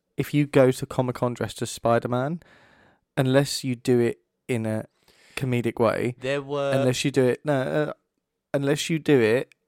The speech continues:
Speaker 1: or you're, like, really, really fat and you made your own suit and you do it as, like, a comedy thing, fine.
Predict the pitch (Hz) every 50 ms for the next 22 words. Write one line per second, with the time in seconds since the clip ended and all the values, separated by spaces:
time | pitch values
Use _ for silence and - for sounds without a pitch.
0 | _ - - 135 127 127 127 127 123 123 120 117 - - 120 120 120 123 123 123
1 | 120 120 117 117 113 113 - - - 123 113 107 - - 107 107 110 107 107 104
2 | 104 110 110 107 107 107 - - - 113 104 - - 110 110 107 - 110 107 110
3 | 110 110 107 107 104 104 - - 113 - - 117 107 110 107 104 101 - - -
4 | 110 107 113 113 120 - _ _ _ _ _ _ _ _ _ _ _ - 131 113
5 | 101 101 101 104